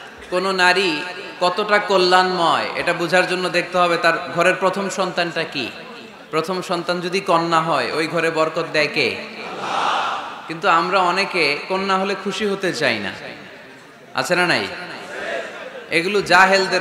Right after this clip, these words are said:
স্বভাব, জাহিলিয়াতের অভ্যেস। ছেলে হইলে অনেক খুশি, এলাকার সবাইরে মিষ্টি খাওয়ায়।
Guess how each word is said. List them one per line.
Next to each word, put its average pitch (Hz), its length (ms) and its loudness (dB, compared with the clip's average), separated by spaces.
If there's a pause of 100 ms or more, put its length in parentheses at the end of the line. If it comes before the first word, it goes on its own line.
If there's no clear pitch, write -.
স্বভাব, 131 360 0 (340)
জাহিলিয়াতের 175 840 4
অভ্যেস। 165 440 0 (1400)
ছেলে 190 320 6
হইলে 214 220 6
অনেক 202 280 6 (100)
খুশি, 165 320 0
এলাকার 170 300 2
সবাইরে 185 400 4
মিষ্টি 185 320 -2
খাওয়ায়। 135 280 0